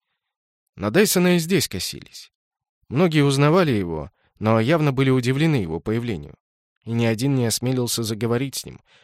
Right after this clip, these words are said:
пока мы не подошли к двухэтажному строению в глубине парка с небольшой голографической вывеской "Департамент разработки"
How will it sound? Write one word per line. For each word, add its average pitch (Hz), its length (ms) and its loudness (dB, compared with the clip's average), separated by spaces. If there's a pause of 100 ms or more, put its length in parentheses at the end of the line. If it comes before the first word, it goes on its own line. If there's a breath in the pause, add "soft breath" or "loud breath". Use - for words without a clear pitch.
пока 104 220 -4
мы 101 100 0
не 95 100 -4
подошли 101 460 -4
к 104 80 -12
двухэтажному 95 680 -6
строению 104 560 -4
в 92 60 -8
глубине 101 420 -6
парка 117 440 -6 (260 soft breath)
с - 100 -8
небольшой 127 460 0
голографической 110 880 -4
вывеской 113 520 -6 (300 soft breath)
"Департамент 123 880 0
разработки" 104 760 -6